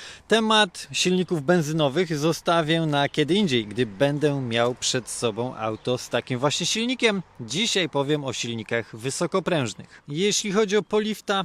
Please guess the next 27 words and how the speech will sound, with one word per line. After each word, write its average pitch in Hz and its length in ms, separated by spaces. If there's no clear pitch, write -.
były 156 360
dwie 131 300
opcje. 117 400
Siedemset 180 500
trzydzieści 185 540
D 170 260
oraz 151 240
siedem 143 440
cztery 120 400
pięć 110 480
D, 156 300
który 131 280
stoi 120 300
przed 170 220
wami. 165 260
Siedemset 202 520
trzydziestka 185 640
miała 156 480
silnik 135 800
o 120 100
pojemności 117 520
trzech - 300
litrów, 247 420
siedem 143 440
cztery 127 320
pięć 135 300
D, 214 180